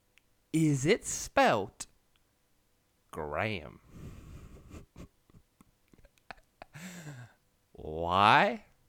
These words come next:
is it spelt graham? It's spelt G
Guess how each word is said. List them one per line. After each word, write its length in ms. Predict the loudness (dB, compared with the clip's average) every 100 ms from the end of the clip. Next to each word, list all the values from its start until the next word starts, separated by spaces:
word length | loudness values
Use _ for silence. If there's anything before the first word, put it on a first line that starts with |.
| _ _ _ _ -6
is 260 | -4 0
it 160 | 0 0
spelt 640 | -6 6 10 12 10 6 -4 _ _ _ _ _ _ _ _ _ _
graham? 800 | -12 -8 0 0 0 -2 -8 -14 _ _ _ -2
It's 200 | -2 -2
spelt 480 | 2 8 8 8 2 _ _ _ -12 -10
G 680 | -8 -2 2 2 2 0 -6